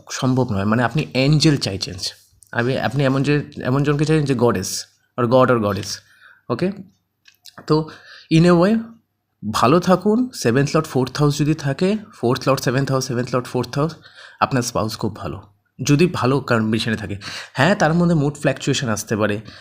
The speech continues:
তার মধ্যে ইমোশনাল ডিস্টারবেন্স আসতে পারে, তার মধ্যে পিসিওডি, পিসিওএসের প্রবলেমে আসতে পারে, যেটা মেয়েদের, যেটা, আহ, আহ, মানে due to anxiety, due to depression, যেটা মেয়েদের, যেটা হরমোনাল ইমব্যালেন্স বা মেয়েদের যে, আহ, ওভারিয়ান বা ইউটেরাস প্রবলেম হয়, সেটা আসতে পারে।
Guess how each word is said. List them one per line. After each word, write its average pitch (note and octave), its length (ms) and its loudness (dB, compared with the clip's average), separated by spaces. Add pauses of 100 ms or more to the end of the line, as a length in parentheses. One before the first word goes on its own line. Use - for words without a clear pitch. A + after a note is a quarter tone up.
(140)
তার A#2 140 4
মধ্যে A#2+ 340 2
ইমোশনাল B2 680 0
ডিস্টারবেন্স A#2 540 -2
আসতে A2 280 -2
পারে, A2 220 0 (260)
তার B2+ 120 2
মধ্যে C#3+ 220 0
পিসিওডি, F#3 580 2
পিসিওএসের E3+ 520 0
প্রবলেমে C#3 420 0
আসতে A#2 220 -4
পারে, G#2+ 140 2
যেটা A#2 180 -2
মেয়েদের, A#2+ 280 -2
যেটা, A#2 260 -2
আহ, G#2 520 -6
আহ, G2 280 -4
মানে F#2+ 340 -4 (180)
due D3+ 160 4
to E3 160 2 (160)
anxiety, B2 520 0
due A#2+ 220 -2
to B2+ 100 -2
depression, A#2 420 -4
যেটা A#2 220 -4
মেয়েদের, A2+ 280 0
যেটা A2+ 220 -6
হরমোনাল A#2 400 -4
ইমব্যালেন্স G#2 400 -2
বা A2+ 80 0
মেয়েদের G#2+ 300 -2 (720)
যে, A2 340 -2
আহ, G#2+ 280 0 (160)
ওভারিয়ান A#2 380 0
বা A2 60 2
ইউটেরাস A2+ 460 -2
প্রবলেম G2+ 360 -2
হয়, C#3+ 120 -2
সেটা C#3+ 240 -2
আসতে G#2+ 200 -8
পারে। G2+ 160 -8